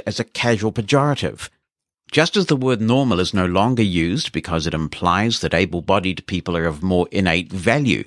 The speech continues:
than disabled people, I think people should just say ignorant or stupid when that's what they mean. Working eyeballs do not automatically confer good judgment. I have met many sighted people who aren't doing as well with the game of life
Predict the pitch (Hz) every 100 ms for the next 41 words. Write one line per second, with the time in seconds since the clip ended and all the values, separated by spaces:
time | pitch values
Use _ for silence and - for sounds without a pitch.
0 | - 71 73 76 69 67 64 - 76 73
1 | 95 - _ _ _ _ - 196 175 190
2 | - 156 143 135 - 117 117 117 - -
3 | 120 110 117 - _ _ 175 175 117 71
4 | 67 - - - 101 98 - - 175 180
5 | 85 95 - _ - 147 139 135 139 -
6 | 135 156 135 147 156 160 180 117 60 -
7 | _ _ _ _ - 104 127 143 180 180
8 | 202 139 76 80 95 - 120 127 170 175
9 | - 147 156 151 147 - 87 - 107 101
10 | - 117 117 95 123 110 - 139 127 92
11 | 65 - _ _ - 147 143 135 131 -
12 | 127 156 170 - 147 135 127 95 101 90
13 | 76 73 107 120 - 120 143 139 135 131
14 | 120 92 113 120 78 80 - 80 73 87
15 | 85 80 67 101 127 117 -